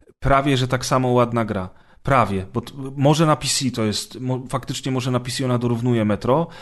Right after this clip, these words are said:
na konsoli na pewno nie, y, ale, ale to i tak wygląda tak dobrze,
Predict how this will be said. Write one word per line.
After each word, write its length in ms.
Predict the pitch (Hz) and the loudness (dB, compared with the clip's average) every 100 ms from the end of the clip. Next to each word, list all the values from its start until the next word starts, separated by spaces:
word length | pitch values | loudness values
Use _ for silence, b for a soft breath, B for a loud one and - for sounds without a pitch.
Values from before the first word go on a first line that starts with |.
| B - | B -4
na 100 | 123 | -2
konsoli 440 | 127 127 143 127 | 0 0 0 0
na 100 | 123 | 0
pewno 360 | 113 107 104 104 | 0 -2 -2 -2
nie, 300 | 113 139 165 165 B B - | -2 -2 -4 -8 B B -14
y, 340 | 127 131 131 127 | -8 -4 -4 -4
ale, 300 | 127 135 135 | -2 -2 0
ale 180 | 127 127 | -2 -2
to 120 | 143 | -2
i 40 | |
tak 180 | 131 151 | -4 -4
wygląda 340 | 143 147 143 | -4 -4 -2
tak 200 | 147 151 | -2 -2
dobrze, 420 | 135 127 127 185 | -2 -2 0 0